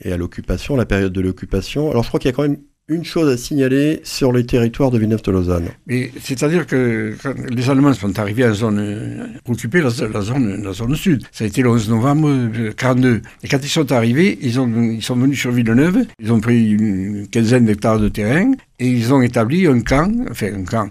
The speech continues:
Speaker 2: un système de défense pour protéger au niveau aérien la base de Francazal.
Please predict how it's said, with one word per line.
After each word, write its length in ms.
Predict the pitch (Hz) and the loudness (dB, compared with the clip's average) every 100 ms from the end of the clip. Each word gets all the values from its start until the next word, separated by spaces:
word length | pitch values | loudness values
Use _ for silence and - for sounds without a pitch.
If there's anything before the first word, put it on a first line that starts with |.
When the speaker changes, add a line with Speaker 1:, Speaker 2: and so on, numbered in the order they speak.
| - - 113 123 | -10 -18 -14 -6
Speaker 2:
un 80 | 120 | -6
système 380 | - 123 160 135 | -4 -2 -2 0
de 140 | 143 | 2
défense 480 | 143 123 151 180 180 | 2 2 -2 -2 -8
pour 160 | - 113 | -10 -10
protéger 600 | - 180 156 139 139 131 | -2 -2 0 -2 0 -2
au 100 | 120 | -2
niveau 220 | 123 135 | 0 2
aérien 460 | 123 113 127 156 190 | 2 2 0 0 -2
la 120 | 123 | 0
base 200 | 120 165 | 2 2
de 80 | 143 | 2
Francazal. 540 | 120 135 120 104 110 | 0 0 0 -2 -4